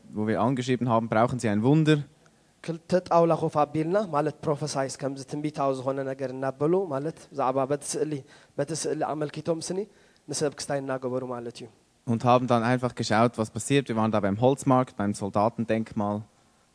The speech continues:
Speaker 2: Bitte?
Speaker 1: Wir waren beim, dort, wo am Samstag der Markt ist.
Speaker 2: ያ፣ ኣብቲ ኣፍ ደገ ናይ ሱፐርማርኬት ድማ ብዙሓት ሰራዊት ከም ዝረኸብና፣ ብዙሓት ሰራዊት ነይሮም ረኺቦም ማለት እዩ።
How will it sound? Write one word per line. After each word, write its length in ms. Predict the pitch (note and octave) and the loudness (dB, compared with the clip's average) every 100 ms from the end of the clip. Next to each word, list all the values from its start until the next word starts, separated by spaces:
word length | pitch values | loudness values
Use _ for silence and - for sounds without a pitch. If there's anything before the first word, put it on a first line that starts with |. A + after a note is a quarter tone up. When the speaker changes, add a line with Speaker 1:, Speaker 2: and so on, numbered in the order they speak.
| - | -16
Speaker 2:
Bitte? 240 | B2+ D#3+ E3+ - _ _ - | -12 -10 -10 -12 _ _ -8
Speaker 1:
Wir 140 | G#2 | -2
waren 240 | A2+ A2 A2 | 2 2 2
beim, 300 | G#2+ G2+ G2+ F#2 - _ | 0 0 -2 -4 -8 _
dort, 240 | - A#2 - | 2 2 2
wo 80 | A2+ | -2
am 140 | G#2+ | -2
Samstag 400 | A2 A#2+ C3+ A#2 | -2 -2 -2 -4
der 140 | A2 G#2+ | -2 2
Markt 360 | A2+ C#3 - | 4 4 0
ist. 300 | E2+ G2 - - - | -6 -6 -8 -14 -12
Speaker 2:
ያ፣ 120 | D#3+ D3 - _ _ _ _ _ _ _ - | -4 -4 -4 _ _ _ _ _ _ _ -2
ኣብቲ 200 | D#3 - F#3 F3+ | 0 2 2 4
ኣፍ 160 | E3 D3+ | 2 2
ደገ 200 | F#3 E3+ | 0 2
ናይ 160 | E3+ D#3 | 2 0
ሱፐርማርኬት 600 | - E3 D#3 D3+ - D#3 | 0 0 2 0 -2 -4
ድማ 160 | E3 F3 F3 | -2 0 0
ብዙሓት 340 | D3 C#3 C#3+ | -2 -4 -4
ሰራዊት 380 | - C#3 C3+ C3+ | -2 0 0 -2
ከም 160 | C#3 C3 | -8 -8
ዝረኸብና፣ 440 | C3+ C3 C3 C3 C3 | -8 -6 -8 -6 -8
ብዙሓት 300 | C3+ C#3+ C#3+ | -8 -8 -4
ሰራዊት 440 | C3+ C3 B2+ B2+ C3+ | -2 -2 -2 -6 -6
ነይሮም 320 | C#3 E3+ G#3+ D#3 | 0 0 0 -4
ረኺቦም 420 | C#3 C3 B2+ B2 | -6 -4 -4 -4
ማለት 300 | B2+ B2 | -4 -6
እዩ። 100 | B2+ | -6